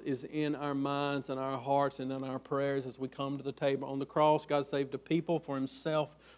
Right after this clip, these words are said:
through the blood of his Son, Jesus Christ. He freed them from his sin and made them his own. And on that night, before his great act of deliverance, Jesus gave them a meal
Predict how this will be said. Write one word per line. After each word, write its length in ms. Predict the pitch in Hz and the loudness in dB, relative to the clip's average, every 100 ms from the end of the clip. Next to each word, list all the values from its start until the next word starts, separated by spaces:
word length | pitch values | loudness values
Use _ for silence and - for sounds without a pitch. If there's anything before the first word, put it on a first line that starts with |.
| - | 0
through 80 | 151 | 4
the 120 | 135 | 4
blood 380 | 127 143 165 170 | 6 10 12 10
of 120 | 143 | 6
his 100 | 139 | 0
Son, 400 | - 160 160 156 | 0 2 2 2
Jesus 400 | 151 147 143 - | 0 -2 -2 -4
Christ. 500 | - 147 135 123 - - - - | 4 4 4 0 -10 -20 -20 4
He 140 | 160 | 4
freed 480 | - - 185 196 156 | 4 10 12 12 10
them 140 | 151 | 2
from 240 | 139 139 135 | 2 0 0
his 140 | 123 | -2
sin 320 | - 131 127 - - | -2 -2 -2 -6 -2
and 320 | 151 151 147 | 4 4 8
made 340 | 160 185 190 147 | 10 12 10 10
them 140 | 151 | 4
his 220 | 135 131 139 | 4 0 0
own. 380 | 135 135 135 120 - _ _ _ _ _ | 0 2 2 -2 -14 _ _ _ _ _
And 120 | 135 | 4
on 300 | 156 180 180 | 8 10 12
that 220 | 175 175 | 12 12
night, 540 | 165 175 180 175 147 - - - _ _ _ | 12 12 12 12 8 -2 -16 -20 _ _ _
before 340 | 147 143 180 175 | 0 8 12 12
his 240 | 190 165 | 12 12
great 460 | 151 180 190 196 196 | 10 12 12 12 12
act 340 | 190 196 196 | 12 12 12
of 180 | 185 147 | 4 4
deliverance, 680 | 160 160 175 151 156 143 - | 6 8 6 6 4 2 2
Jesus 500 | 160 196 175 160 147 | 6 8 8 4 6
gave 340 | 135 190 180 | 10 10 10
them 180 | 180 165 | 8 6
a 80 | 147 | 6
meal 600 | 156 196 214 175 135 | 10 12 12 12 12